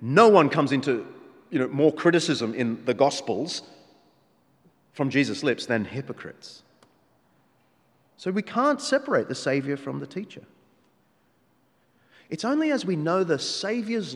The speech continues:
love for us first that his teaching about love won't oppress us, won't crush us.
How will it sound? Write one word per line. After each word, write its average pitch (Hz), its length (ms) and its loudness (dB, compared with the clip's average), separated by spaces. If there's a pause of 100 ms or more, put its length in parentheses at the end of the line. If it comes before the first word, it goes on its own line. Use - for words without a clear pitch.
love 175 580 -4 (280)
for - 360 -2
us 156 240 -6
first - 720 -4 (1600)
that 175 120 0
his 180 260 -2
teaching 247 480 -2
about 110 340 0
love 120 520 -2 (400)
won't 185 340 -2 (140)
oppress - 540 -12
us, - 460 -18 (760)
won't 185 300 -12
crush - 480 -14
us. - 380 -20